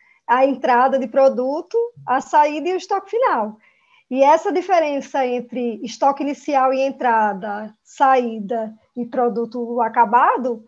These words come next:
é que é sua perda, né? Resumindo de uma maneira muito grosseira, né? Então, aquela planilha é uma planilha detalhada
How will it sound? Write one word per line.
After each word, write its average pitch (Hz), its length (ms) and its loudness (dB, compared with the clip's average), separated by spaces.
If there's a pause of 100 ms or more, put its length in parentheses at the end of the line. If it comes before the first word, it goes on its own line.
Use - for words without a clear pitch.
é 240 140 -4
que 262 100 -4
é 277 60 0
sua 320 240 0
perda, 233 520 0 (380)
né? 240 160 0
Resumindo 277 720 0
de 285 100 -6
uma 285 120 0
maneira 269 340 0
muito 262 220 -8
grosseira, 240 680 2
né? 240 240 -8 (300)
Então, 294 240 2
aquela 349 280 4
planilha 330 340 0
é 339 60 2
uma 330 120 -2
planilha 302 360 -2
detalhada 226 840 0